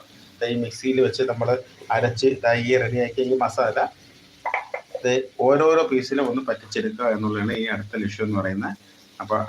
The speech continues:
തീർച്ചയായിട്ടും ഇത് അങ്ങനെ തന്നെ ചെയ്യണം കേട്ടോ. എന്ന് വെച്ചാൽ എല്ലാ പീസിലും ഒന്ന് ഇത് ഒന്ന്, ഒന്ന് അത് പിടിക്കണം, ഒന്ന് പിടിച്ച് കിട്ടിയാൽ മാത്രം മതി കേട്ടോ. ഓക്കെ ഫ്രണ്ട്സ്, അപ്പൊ ഇതൊക്കെയാണ് നമ്മുടെ ആ കിടിലൻ കിടിലൻ വിശേഷങ്ങൾ. അപ്പൊ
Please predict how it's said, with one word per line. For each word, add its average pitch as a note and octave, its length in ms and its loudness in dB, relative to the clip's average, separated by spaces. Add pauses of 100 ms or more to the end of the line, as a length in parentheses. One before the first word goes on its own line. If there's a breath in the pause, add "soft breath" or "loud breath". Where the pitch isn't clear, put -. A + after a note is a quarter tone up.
(140)
തീർച്ചയായിട്ടും A2 420 -2
ഇത് A#2 100 2
അങ്ങനെ A2+ 180 0
തന്നെ A2+ 220 -4
ചെയ്യണം F#2+ 320 -2
കേട്ടോ. F#2 180 -4
എന്ന് G2 120 -2
വെച്ചാൽ A2 280 -2 (480 loud breath)
എല്ലാ D3 520 4
പീസിലും A2+ 320 -4
ഒന്ന് A#2 180 -2
ഇത് A#2+ 60 2 (180)
ഒന്ന്, A#2+ 160 -2 (160)
ഒന്ന് C#3 180 0
അത് D3 160 4
പിടിക്കണം, A#2+ 400 0
ഒന്ന് - 160 -4
പിടിച്ച് C3+ 280 0
കിട്ടിയാൽ G#2+ 260 -2
മാത്രം F#2 240 -6
മതി F2+ 120 -10
കേട്ടോ. G#2 160 -8 (1000)
ഓക്കെ F#2+ 220 -6
ഫ്രണ്ട്സ്, A#2 220 -6
അപ്പൊ G#2+ 160 -2
ഇതൊക്കെയാണ് A2+ 340 0
നമ്മുടെ A2 260 2
ആ A2 120 0
കിടിലൻ G#2+ 280 -2
കിടിലൻ G#2+ 300 -2
വിശേഷങ്ങൾ. G#2 460 -6
അപ്പൊ G#2 100 -8